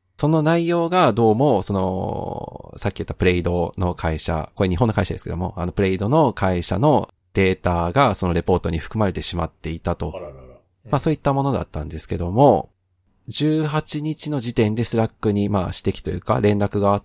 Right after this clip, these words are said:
Speaker 1: たわけなんですけども、まあ、プレイドが公開している情報によれば、二十七日までに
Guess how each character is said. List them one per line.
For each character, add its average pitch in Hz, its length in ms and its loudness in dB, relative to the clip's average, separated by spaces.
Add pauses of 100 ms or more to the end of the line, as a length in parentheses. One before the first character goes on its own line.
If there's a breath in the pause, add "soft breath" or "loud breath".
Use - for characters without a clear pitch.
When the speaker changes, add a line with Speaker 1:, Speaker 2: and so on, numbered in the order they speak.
Speaker 1:
た 98 100 -6
わ 90 80 -8
け - 100 -12
な 80 80 -12
ん - 80 -16
で 87 100 -16
す - 80 -18
け - 80 -10
ど 98 100 -8
も、 123 420 -2 (400)
ま 139 40 2
あ、 - 20 -6
プ - 100 -2
レ 143 80 2
イ 143 60 0
ド 139 80 -2
が 127 80 -4
公 135 100 -4
開 135 140 -2
し - 20 -10
て - 80 -4
い 127 40 0
る 127 40 -2
情 127 140 -2
報 131 100 -2
に 131 80 0
よ 127 80 0
れ 135 120 -2
ば、 151 200 -2
二 151 160 -2
十 127 240 0
七 110 260 0
日 123 200 0
ま 123 160 2
で 110 180 0
に 123 380 0